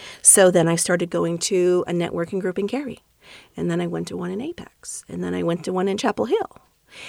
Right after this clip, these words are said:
And I found, because I was so unique in what I did, and I was able to offer these sketches, I found I was getting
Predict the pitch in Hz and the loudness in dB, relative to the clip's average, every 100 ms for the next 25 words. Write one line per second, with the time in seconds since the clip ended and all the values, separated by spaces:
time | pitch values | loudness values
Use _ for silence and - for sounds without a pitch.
0 | - - - 208 208 196 - - 214 233 | -18 -20 0 6 6 4 0 2 6 8
1 | 240 240 233 226 - _ _ 196 208 - | 8 6 4 0 -8 _ _ -4 -4 2
2 | 226 220 - 196 185 185 190 190 190 - | 4 4 4 4 4 4 4 2 2 0
3 | - - - 208 190 190 196 196 202 - | 0 0 2 4 6 6 6 6 2 -4
4 | _ - 185 185 190 180 151 - - _ | _ -4 0 4 6 4 2 -8 -18 _
5 | 180 180 170 165 175 196 214 151 160 208 | -6 -2 0 2 2 6 6 6 0 -6
6 | - _ _ _ - - - _ - 170 | -20 _ _ _ -20 -20 -20 _ 0 2
7 | 170 165 - 170 180 185 - - 185 196 | 2 0 0 -2 0 -2 -4 -4 2 2
8 | 202 196 175 175 175 160 160 - - - | 2 0 2 2 2 0 0 -2 -4 -6
9 | - - - 180 - 170 160 175 - - | -6 -4 -2 -2 2 2 2 0 0 -2
10 | - _ _ _ _ - 180 - 180 175 | -4 _ _ _ _ -4 -4 -2 0 2
11 | 170 - 180 170 170 - 170 170 170 165 | 0 0 0 2 0 0 0 2 0 0
12 | 175 | -4